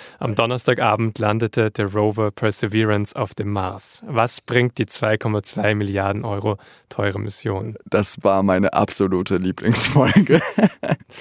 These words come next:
Speaker 2: <laughs>
Speaker 1: Zweite, zweite Schlagzeile, vielleicht schlägst du dich besser.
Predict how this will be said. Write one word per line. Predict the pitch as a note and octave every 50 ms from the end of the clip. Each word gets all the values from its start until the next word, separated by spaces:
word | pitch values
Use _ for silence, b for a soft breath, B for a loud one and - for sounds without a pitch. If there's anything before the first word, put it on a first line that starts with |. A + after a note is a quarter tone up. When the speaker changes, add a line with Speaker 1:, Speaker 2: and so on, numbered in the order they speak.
| B2+ - -
Speaker 2:
<laughs> | G3+ G3+ F#3+ F3+ D#3 A#2 - - - - F#3+ D3 - - - - F3+ G3 G3+ F#3+ F3+ D3+
Speaker 1:
Zweite, | - - - - C3+ C3+ - D3+ D3+ D3+ D#3+ D#3
zweite | - - B2 A#2+ A#2+ B2 -
Schlagzeile, | - B2+ A#2 A#2+ A#2 - - B2 A2+ A#2 A#2
vielleicht | G#2+ A#2 A#2 A2 -
schlägst | - A#2 A2+ G#2+ - -
du | A2
dich | - -
besser. | - A2 G2+ - - B2 B2 A#2+